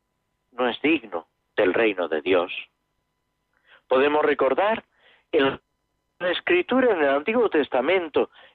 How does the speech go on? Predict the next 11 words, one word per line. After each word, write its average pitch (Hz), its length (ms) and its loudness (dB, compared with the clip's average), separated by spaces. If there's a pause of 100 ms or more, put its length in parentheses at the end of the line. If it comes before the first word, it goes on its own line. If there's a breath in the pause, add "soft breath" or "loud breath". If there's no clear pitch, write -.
en 123 100 2
el 143 160 4
libro 220 260 2
del 143 180 2
Génesis, - 800 -10 (1300)
a 104 80 -2
la 98 100 2
mujer 127 380 -2
de 107 120 0
Lot, 156 280 2 (1300)
que 107 340 0